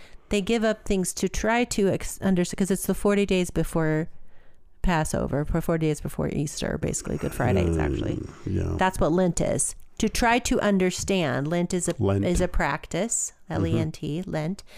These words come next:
Speaker 1: is a practice to try to put your body into submission, basically, at some level, to say,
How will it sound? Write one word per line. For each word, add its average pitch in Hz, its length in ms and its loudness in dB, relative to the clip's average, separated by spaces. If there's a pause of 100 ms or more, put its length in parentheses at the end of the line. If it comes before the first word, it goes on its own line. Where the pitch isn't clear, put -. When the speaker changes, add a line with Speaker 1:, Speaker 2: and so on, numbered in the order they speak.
(220)
Speaker 1:
is 165 100 -2
a 156 60 -2
practice - 760 -2
to 180 120 -6
try 170 300 -2
to 151 480 -2 (840)
put - 160 2
your 220 120 2
body 233 300 2
into 233 180 2
submission, 196 580 0
basically, 165 580 -2
at 156 160 -4
some 170 260 -2
level, 160 360 0
to - 120 -8
say, 160 320 -4